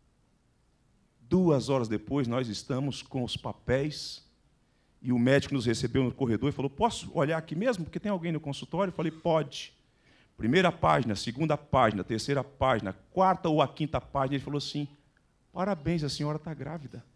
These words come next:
Deus pode, irmãos, prevenir o pecado,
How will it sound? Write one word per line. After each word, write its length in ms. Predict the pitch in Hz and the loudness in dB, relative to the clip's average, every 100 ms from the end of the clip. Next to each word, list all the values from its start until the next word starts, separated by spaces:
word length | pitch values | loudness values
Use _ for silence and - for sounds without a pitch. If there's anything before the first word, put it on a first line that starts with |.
| _ - - - - - - - 762 740 - - - _ _ _ _ _ _ _ _ 170 _ _ _ _ _ _ _ _ _ _ _ - - - - 196 | _ -20 -20 -20 -20 -20 -20 -20 -20 -20 -20 -20 -20 _ _ _ _ _ _ _ _ _ _ _ _ _ _ _ _ _ _ _ _ -20 -20 -20 -20 -2
Deus 520 | 208 320 349 320 - | 8 10 10 8 6
pode, 560 | - - - 254 240 175 | -2 0 8 10 10 6
irmãos, 520 | 170 180 175 135 - | 2 4 4 2 -2
prevenir 840 | - _ 208 220 170 190 202 220 220 | -10 _ 6 6 6 2 4 4 4
o 40 | |
pecado, 680 | - 175 - 185 175 131 | 4 4 4 4 4 0